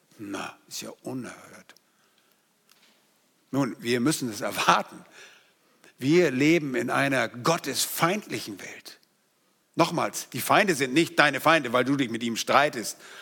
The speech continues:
weil du wolltest das Kaugummi zuerst haben und er, sowas Banales nicht. Es geht darum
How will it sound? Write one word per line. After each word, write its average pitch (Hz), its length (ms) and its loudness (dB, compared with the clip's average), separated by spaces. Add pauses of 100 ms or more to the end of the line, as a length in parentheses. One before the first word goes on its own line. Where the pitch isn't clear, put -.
(160)
weil 127 380 2 (100)
du 117 140 -2
wolltest 110 360 -2
das 101 120 -8
Kaugummi 120 440 0
zuerst 147 400 -2
haben 110 260 2
und 113 100 -4
er, 117 260 2 (1800)
sowas 135 340 0
Banales 123 520 2
nicht. - 420 -10 (1200)
Es - 100 -10
geht 120 160 -6
darum 110 380 -6